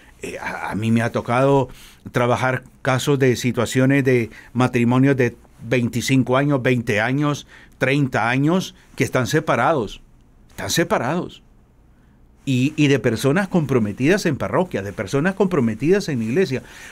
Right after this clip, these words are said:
Por eso hay que cuidar el matrimonio. Por eso, por eso hay que, hay que invertir lo mejor de nosotros en nuestro matrimonio, ¿eh? En nuestro matrimonio.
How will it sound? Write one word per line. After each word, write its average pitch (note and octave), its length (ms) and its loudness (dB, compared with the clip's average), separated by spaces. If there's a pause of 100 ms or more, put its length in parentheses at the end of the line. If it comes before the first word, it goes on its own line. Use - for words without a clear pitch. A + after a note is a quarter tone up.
Por C3 120 2
eso F3 200 4
hay A3 60 -2
que G#3 120 -6
cuidar D3 460 2
el F3+ 120 2
matrimonio. G2+ 720 -4 (1040)
Por A2+ 160 -2
eso, F#3 400 0 (140)
por A#2 140 0
eso F3+ 360 0
hay E3+ 180 0
que, F#3 320 -4 (300)
hay F3+ 140 2
que F3+ 120 0
invertir G#3+ 960 2
lo D#3 180 4
mejor G3+ 440 2
de A3 120 4
nosotros A3+ 560 0
en C#3+ 220 4
nuestro A3 340 2
matrimonio, A2+ 840 -2 (560)
¿eh? D3 320 2 (340)
En A#2 180 4
nuestro G3 440 2
matrimonio. A#2+ 800 -2